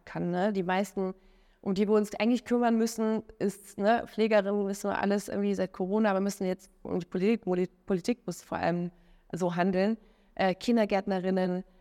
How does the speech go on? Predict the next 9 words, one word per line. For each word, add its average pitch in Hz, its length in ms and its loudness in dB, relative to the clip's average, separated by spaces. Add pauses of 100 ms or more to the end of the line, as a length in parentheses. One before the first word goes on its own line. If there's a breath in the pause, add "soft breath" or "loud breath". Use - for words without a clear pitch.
(100)
Kassiererinnen, 190 800 0 (300 soft breath)
das 220 200 0
sind 262 220 -2
so 240 400 2 (500)
die 226 480 2
Hebel 226 520 2
oder 208 260 2
die 214 220 0
Orte, 220 580 2